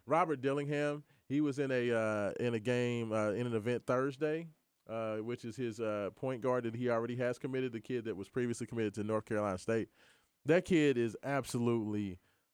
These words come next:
a monster. Um, you know, I, I saw one, one guy on Twitter said they think that Robert Dillingham is further advanced with his ball handling and finishing skills than even Kyrie Irving was at the same a-, uh, at the same time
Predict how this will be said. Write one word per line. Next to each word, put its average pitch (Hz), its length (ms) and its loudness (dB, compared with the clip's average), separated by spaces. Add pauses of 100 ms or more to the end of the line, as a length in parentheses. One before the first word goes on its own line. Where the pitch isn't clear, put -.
(140)
a 107 160 0
monster. 104 920 -4 (200)
Um, 95 540 -4
you 117 100 0
know, 104 140 0
I, 107 300 2
I - 20 0
saw 123 300 2
one, 127 420 2
one 127 220 2
guy 123 140 4
on 117 120 2
Twitter 120 260 0
said 113 200 0
they 117 100 2
think 117 240 -2
that 107 100 0
Robert 110 320 2
Dillingham 110 540 0
is 101 220 0 (100)
further 131 400 2
advanced 113 460 2
with 110 100 2
his 113 160 0
ball 113 320 2
handling 113 380 -2
and 95 80 -4
finishing 113 400 -4
skills 101 360 -2 (260)
than 110 140 -2
even 113 220 0
Kyrie 110 400 2
Irving 104 340 0
was 95 280 -6
at 101 100 -4
the 101 60 -8
same 110 320 -4
a-, 104 180 0
uh, 98 320 -2
at 101 80 -4
the 95 200 -6
same 110 420 -6
time 101 460 -4